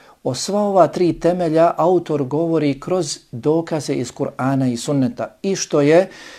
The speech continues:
karakteristično za sve njegove knjige. Autor Muhammed ibn Abdul Wahhab, rahimahullahu ta'ala, u svim svojim knjigama sve ono što kazuje, što govori,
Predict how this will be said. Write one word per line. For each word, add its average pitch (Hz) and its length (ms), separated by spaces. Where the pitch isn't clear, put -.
karakteristično 170 880
za 180 120
sve 240 200
njegove 143 380
knjige. - 320
Autor 175 480
Muhammed 147 360
ibn 143 160
Abdul 127 220
Wahhab, 156 340
rahimahullahu 139 800
ta'ala, 185 480
u 139 100
svim 202 340
svojim 151 340
knjigama 185 520
sve 208 300
ono 208 300
što 170 560
kazuje, 170 480
što 135 240
govori, 151 540